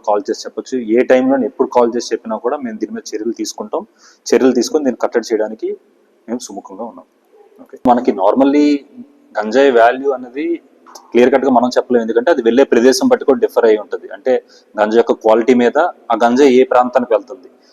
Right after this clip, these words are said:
ఎక్కువ డిమాండ్ ఉన్న ప్రాంతానికి వెళ్తే ఎక్కువ వాల్యుబుల్గా ఉంటుంది. So, సరాసరిగా మనం కేజీ పదివేల రూ-, ఎక్కేసుకున్నా కూడా ఈ గంజాయి సుమారు ఒక కోటి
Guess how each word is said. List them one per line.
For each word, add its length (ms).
ఎక్కువ 220
డిమాండ్ 280
ఉన్న 140
ప్రాంతానికి 420
వెళ్తే 240
ఎక్కువ 220
వాల్యుబుల్గా 400
ఉంటుంది. 200
So, 80
సరాసరిగా 600
మనం 180
కేజీ 300
పదివేల 320
రూ-, 180
ఎక్కేసుకున్నా 500
కూడా 120
ఈ 40
గంజాయి 360
సుమారు 400
ఒక 80
కోటి 240